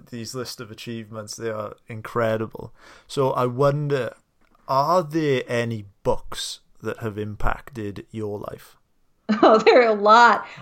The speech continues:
Speaker 2: I don't know how universal they are.
Speaker 1: Please
Speaker 2: I'll,
Speaker 1: tell
Speaker 2: I'll,
Speaker 1: us.
Speaker 2: you know,
Speaker 1: We've had so
Speaker 2: but
Speaker 1: many.
Speaker 2: right. Yeah. So I'll probably give you ones that you haven't heard before
Speaker 1: Okay.
Speaker 2: and then t-, take it or leave it.
Speaker 1: I love it.
Speaker 2: Um,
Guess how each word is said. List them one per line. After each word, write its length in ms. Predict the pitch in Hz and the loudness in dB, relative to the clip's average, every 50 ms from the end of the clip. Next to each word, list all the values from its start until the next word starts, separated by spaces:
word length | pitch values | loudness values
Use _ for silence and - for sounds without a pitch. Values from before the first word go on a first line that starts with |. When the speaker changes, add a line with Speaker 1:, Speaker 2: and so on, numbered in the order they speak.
| - - | -2 2
Speaker 2:
I 140 | 233 247 262 | 4 6 6
don't 280 | 285 277 269 247 226 | 6 6 4 4 2
know 220 | 226 220 220 226 226 | 4 4 4 4 4
how 180 | 220 233 214 | 4 2 2
universal 800 | 208 190 202 208 208 196 180 175 180 190 214 214 - 233 214 202 | 2 2 0 0 -2 -2 -4 -4 -4 -4 -4 -2 0 0 0 0
they 240 | 180 185 175 175 - - | 0 0 0 0 0 0
are. 500 | - 170 170 170 170 185 180 180 - - - - - - - - - | 2 4 4 6 6 6 4 2 -2 -8 -20 -20 -20 -20 -6 2 4
Speaker 1:
Please 60 | 214 | 6
Speaker 2:
I'll, 80 | 233 - | 6 6
Speaker 1:
tell 220 | - - - - | 4 2 4 6
Speaker 2:
I'll, 120 | 220 233 120 | 8 8 6
Speaker 1:
us. 80 | 110 - | 6 4
Speaker 2:
you 40 | 285 | 4
know, 60 | 311 | 4
Speaker 1:
We've 80 | 311 117 | 4 4
had 140 | 117 113 | 0 0
so 160 | - - 120 120 | -2 -2 0 2
Speaker 2:
but 140 | 302 - | 4 4
Speaker 1:
many. 120 | - 370 359 | 6 6 4
Speaker 2:
right. 80 | - - _ _ _ _ _ _ _ _ _ _ _ _ | 4 2 _ _ _ _ _ _ _ _ _ _ _ _
Yeah. 360 | - 277 359 320 185 185 214 - - 247 | 4 6 8 8 6 4 2 -2 -4 2
So 100 | - 302 | 4 4
I'll 60 | 294 | 4
probably 280 | 294 294 320 330 392 294 | 4 4 4 4 4 2
give 140 | 302 277 | 2 2
you 120 | 269 269 254 | 2 2 4
ones 260 | 233 220 220 247 233 | 4 4 4 4 2
that 60 | 220 202 | 0 -2
you 60 | 190 | -2
haven't 340 | 190 226 220 233 226 214 180 | 2 4 4 4 4 2 0
heard 200 | 190 180 180 170 | 0 -2 0 0
before 440 | 180 170 - - 170 165 170 180 190 185 | -2 -4 -2 0 2 2 4 2 2 0
Speaker 1:
Okay. 140 | 170 - | 0 0
Speaker 2:
and 120 | 190 196 196 | 0 0 0
then 300 | 196 185 185 185 185 185 _ _ - - | 0 0 0 -2 -6 -8 _ _ -20 -20
t-, 60 | - _ - | -20 _ -18
take 300 | - - 214 190 185 226 | -4 2 2 2 4 4
it 80 | 202 | 4
or 80 | 214 233 | 6 6
leave 180 | 269 339 330 | 6 6 6
it. 240 | 208 175 - - - - - - | 6 4 4 4 0 -8 -12 -6
Speaker 1:
I 60 | 131 | -6
love 200 | 110 101 107 - | -4 -4 -2 2
it. 60 | - | 4
Speaker 2:
Um, 260 | 202 208 202 202 208 | 4 4 4 2 -2